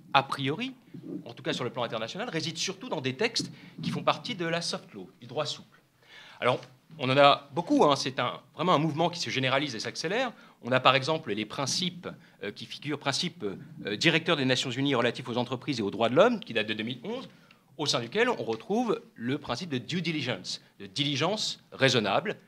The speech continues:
qu'on qualifie, qu'on traduit en tout cas aussi par devoir de vigilance. On a également les principes de l'O C D E, dans lesquels on retrouve cette idée,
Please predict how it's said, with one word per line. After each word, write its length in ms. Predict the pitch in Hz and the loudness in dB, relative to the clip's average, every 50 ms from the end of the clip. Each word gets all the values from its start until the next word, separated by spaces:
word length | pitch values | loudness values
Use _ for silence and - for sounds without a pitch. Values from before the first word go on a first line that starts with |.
| - _ _ _ _ | -20 _ _ _ _
qu'on 160 | - 131 127 | -12 -10 -4
qualifie, 560 | 131 156 147 143 139 131 - - 170 175 165 | 0 0 0 0 0 -4 -10 -12 -12 -12 -12
qu'on 180 | - - 113 104 | -12 -12 -14 -14
traduit 420 | - - - 160 139 135 190 233 | -10 -2 0 0 0 2 0 -4
en 80 | 208 147 | -4 -4
tout 120 | - - | -6 -8
cas 100 | - 147 | -8 -8
aussi 200 | 123 113 - 208 | -8 -8 -8 -8
par 220 | 214 156 - - - | -6 -6 -6 -6 -6
devoir 380 | 135 123 113 165 202 190 135 | -8 -4 -2 0 0 0 -2
de 180 | 123 139 170 185 - - _ - - - | -4 -6 -6 -8 -10 -14 _ -20 -8 -2
vigilance. 600 | 143 143 123 143 131 110 95 - - - - - - - - - - - - - - | 0 2 2 2 2 -2 -4 -8 -10 -14 -14 -16 -18 -20 -20 -20 -20 -20 -16 -4 0
On 100 | 170 175 | 4 6
a 100 | 185 190 | 6 6
également 640 | 180 175 180 170 180 185 185 185 175 147 107 - - | 6 6 2 2 2 2 2 2 2 0 -2 -4 -6
les 160 | 113 117 127 | -4 -4 -2
principes 480 | 123 - - 151 135 - - 180 180 127 | -2 -2 -2 -2 0 0 0 -2 -2 -2
de 80 | 107 107 | -4 -4
l'O 80 | 110 | -2
C 160 | - - 127 | -2 -2 -2
D 120 | 113 123 139 | 0 0 0
E, 200 | 185 247 294 - - _ _ _ _ - | 0 0 -2 -6 -12 _ _ _ _ -16
dans 80 | 92 | -16
lesquels 180 | 104 - 156 143 | -10 -6 -4 -2
on 80 | 117 107 | -2 0
retrouve 420 | 117 156 156 - - 226 254 277 - | 2 2 2 2 -2 -10 -12 -12 -10
cette 240 | - 143 131 - - | -10 -10 -10 -10 -10
idée, 360 | 123 139 143 147 131 - | -6 -4 -4 -4 -4 -6